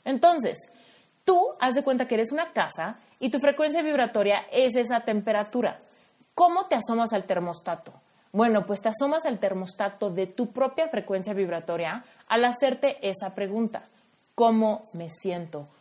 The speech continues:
¿Cuál es la emoción que tengo ahorita? Y evidentemente, el nombre de la emoción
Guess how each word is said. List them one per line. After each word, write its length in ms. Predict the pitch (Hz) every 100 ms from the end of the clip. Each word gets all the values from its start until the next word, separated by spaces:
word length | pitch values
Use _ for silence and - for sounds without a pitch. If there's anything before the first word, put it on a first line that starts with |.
| _ -
¿Cuál 300 | 262 285 277
es 180 | 269
la 140 | 269 220
emoción 560 | 180 170 - 202 185
que 100 | 185
tengo 320 | 180 165 170 160
ahorita? 400 | 160 156 - - _ _ - _
Y 100 | 233
evidentemente, 880 | 294 311 370 392 415 233 208 190 - -
el 280 | 214 226
nombre 440 | 262 294 285 285 269
de 100 | 226
la 120 | 208
emoción 840 | 190 175 - - 202 170 165 208